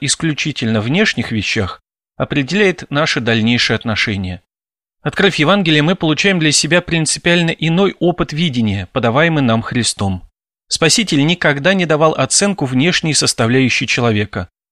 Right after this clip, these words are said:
Сборщику налогов Закхею он не сказал: "Как же ты мал?". Горе апостолу Иуде, который по преданию был довольно некрасив, Господь Иисус не заявил: "Насколько же ты уродлив?".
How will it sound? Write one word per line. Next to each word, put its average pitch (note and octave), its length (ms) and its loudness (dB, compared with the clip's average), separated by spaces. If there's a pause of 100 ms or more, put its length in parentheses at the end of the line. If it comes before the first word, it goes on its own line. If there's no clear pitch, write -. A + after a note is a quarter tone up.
(220)
Сборщику E3+ 540 0
налогов D#3 440 0
Закхею D3+ 580 2 (260)
он G3+ 200 2
не F#3+ 80 2
сказал: A2+ 520 0 (140)
"Как A3 220 0
же C#3 100 -2
ты C3+ 140 -2
мал?". G#2 360 0 (340)
Горе E3+ 320 4
апостолу D3 520 -2
Иуде, D#3+ 400 -2
который A#2 380 -2
по A#2+ 100 -4
преданию C#3+ 480 2
был A2+ 180 0
довольно C3 360 2
некрасив, B2+ 640 0 (420)
Господь D3 420 -2
Иисус F#3 340 0
не D#3+ 160 0
заявил: C#3 540 0
"Насколько C3 580 -2
же B2+ 140 -2
ты C#3+ 240 -2
уродлив?". A#2 640 -2